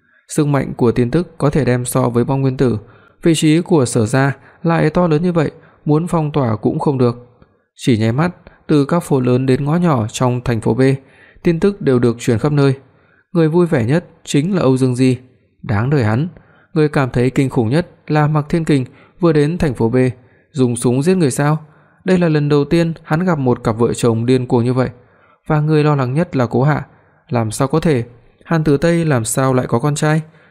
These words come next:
Chuyện từ khi nào? Tại sao cô lại không hề biết gì? Khi Cố Hạ gặp được Cố Tử Mạch, liền hỏi thăm tình hình. "Anh,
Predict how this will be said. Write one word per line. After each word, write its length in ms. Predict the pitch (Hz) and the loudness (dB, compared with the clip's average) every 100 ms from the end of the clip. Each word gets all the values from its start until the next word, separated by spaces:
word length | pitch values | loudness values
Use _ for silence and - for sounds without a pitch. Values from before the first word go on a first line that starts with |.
| - | -12
Chuyện 280 | - 170 160 | -2 -2 2
từ 140 | 156 | 0
khi 160 | 151 185 | 0 0
nào? 260 | 165 147 147 - _ - | 2 0 -4 -16 _ -4
Tại 160 | 156 | -2
sao 280 | 151 180 170 | -2 -2 -2
cô 180 | 160 170 | 0 0
lại 220 | 160 - | 0 -2
không 240 | - 131 123 | -2 0 2
hề 120 | 113 | 0
biết 120 | 156 | 0
gì? 220 | 147 127 - _ _ _ _ _ _ _ _ - | 0 -2 -4 _ _ _ _ _ _ _ _ 0
Khi 120 | 131 | 0
Cố 140 | 123 127 | 2 2
Hạ 220 | 151 - | 0 -2
gặp 180 | 127 120 | -4 -2
được 180 | 120 120 | -2 -2
Cố 140 | 123 123 | 0 0
Tử 160 | 123 | 0
Mạch, 200 | 123 127 - - _ | 0 -2 -4 -20 _
liền 200 | - 160 | -2 0
hỏi 240 | 160 160 131 | 2 2 2
thăm 160 | 185 | 0
tình 140 | 180 127 | 0 0
hình. 180 | 127 120 - _ _ _ _ _ _ | 0 -2 -12 _ _ _ _ _ _
"Anh, 200 | - 143 | -4 -2